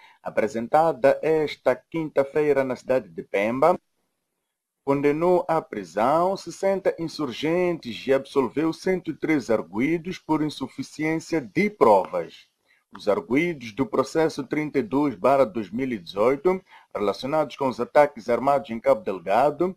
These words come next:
chegaram ao ginásio desportivo de Pemba, transportados em duas viaturas sob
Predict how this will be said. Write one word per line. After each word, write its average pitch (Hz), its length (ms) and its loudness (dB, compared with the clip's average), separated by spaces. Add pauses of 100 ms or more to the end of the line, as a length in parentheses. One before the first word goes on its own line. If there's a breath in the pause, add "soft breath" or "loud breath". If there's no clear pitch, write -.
(240)
chegaram 180 500 4
ao 175 140 2
ginásio 139 880 0
desportivo 131 920 -6
de 101 180 -10
Pemba, 147 540 0
transportados 175 840 2
em 143 100 -6
duas 151 340 0
viaturas 143 640 0
sob 151 220 -2